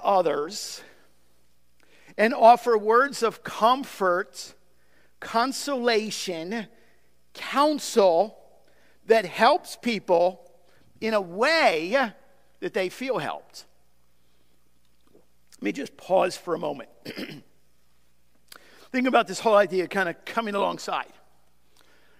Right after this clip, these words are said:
Let me ask you a question. How, how, how important is this particular gift? Not taking anything away from the other gifts. How important is this gift, the gift of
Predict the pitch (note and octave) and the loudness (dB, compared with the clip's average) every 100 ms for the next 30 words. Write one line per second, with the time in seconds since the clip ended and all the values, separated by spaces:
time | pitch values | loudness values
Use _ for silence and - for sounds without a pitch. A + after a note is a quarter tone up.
0 | - - - A3+ F#3+ F3+ E3+ - F3 - | -20 -20 -6 2 2 2 -4 -2 -2 0
1 | C4 C#4 - - - D4+ E4 D#4 B3 - | 0 0 -4 -4 4 6 6 4 0 -2
2 | B3+ C#4 D#4 D#4 C#4 - - - - G#3 | 0 2 4 4 4 0 -14 -20 -8 -6
3 | F#3 - G3+ G#3 E3 E3 - - - - | -6 2 4 4 -2 -12 -14 -20 -20 -20
4 | - _ - _ - - - - G3+ F#3+ | -20 _ -20 _ -20 -20 -20 -8 -2 -2
5 | D3 D3 F#3 D#4 - - A#3 A3+ G#3 - | -4 -2 0 0 -2 -6 -6 0 -2 0
6 | F#3+ F#3 E3 F#3 - - - G3 A3+ C4 | -4 -4 -2 -4 -6 -20 0 2 4 0
7 | C4 A#3+ B3+ - A3+ B3+ C4 B3+ A3+ G#3 | -2 -6 -10 -8 -6 -6 -6 -6 -4 0
8 | G#3 G#3 G3 F3+ F3+ D#3 E3+ E3 C#3 - | 0 0 -12 -12 -12 -10 -10 -10 -12 -14
9 | - - - C#4+ E4 D#4 - A#3 B3+ A3 | -20 -18 4 6 6 0 0 4 4 2
10 | G#3+ G#3+ F#3+ C#3 - D#3 B3+ C4 - D#3+ | -12 -8 -8 -8 -16 -8 -4 -4 -6 -6
11 | F#3 D#3 - C#3+ G3+ - A#3 | -4 -4 -8 -4 -2 0 -4